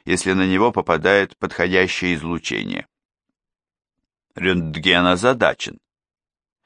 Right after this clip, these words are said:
Ведь из его стеклянной трубки свет не пробивается. Плотно прилегающий чёрный картон – надёжно удерживает электрический свет. Он выключает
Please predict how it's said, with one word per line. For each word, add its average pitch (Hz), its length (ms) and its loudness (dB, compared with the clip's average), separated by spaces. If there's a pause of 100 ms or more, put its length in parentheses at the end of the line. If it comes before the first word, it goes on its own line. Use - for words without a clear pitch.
(140)
Ведь 98 220 0
из 107 160 2
его 127 260 4
стеклянной 104 720 2
трубки 92 520 -2
свет 87 440 0
не 92 240 2
пробивается. 123 960 -2 (1000)
Плотно 101 420 4
прилегающий 90 840 2
чёрный 87 420 2
картон – 82 640 0 (600)
надёжно 95 560 0
удерживает 95 720 0
электрический 82 720 -4
свет. - 380 -8 (1400)
Он 123 180 2
выключает 151 760 -2